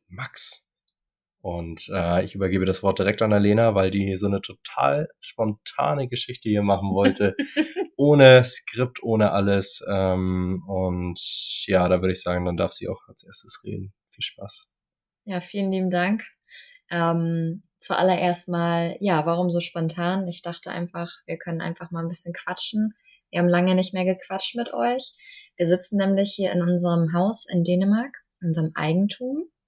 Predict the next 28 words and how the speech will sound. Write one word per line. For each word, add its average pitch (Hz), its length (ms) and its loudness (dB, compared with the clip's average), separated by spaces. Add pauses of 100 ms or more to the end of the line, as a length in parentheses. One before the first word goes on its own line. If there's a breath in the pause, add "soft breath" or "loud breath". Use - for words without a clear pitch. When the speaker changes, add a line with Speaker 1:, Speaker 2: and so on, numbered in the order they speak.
(500 soft breath)
Speaker 2:
ähm, 170 600 4
haben 180 120 4
uns 185 180 4
einen - 60 -8
Tee 220 220 0
gemacht, 233 540 4 (120)
haben 175 560 2
Kerzen - 400 -6
angezündet, 208 1000 4 (420 loud breath)
schauen 185 380 4
auf 185 160 4
unseren 170 600 4 (260)
doch 240 220 -4
relativ 208 380 0
großen 185 380 -2
Hof 208 440 4 (580 soft breath)
und, 190 460 6
ähm, 185 260 6
dachten, 180 360 4
wir 185 120 2
teilen 190 360 2
mal 170 120 4
mit 160 220 0
euch, 165 420 0
ähm, 165 400 4
so 170 140 2
ein 170 100 6
bisschen 175 600 4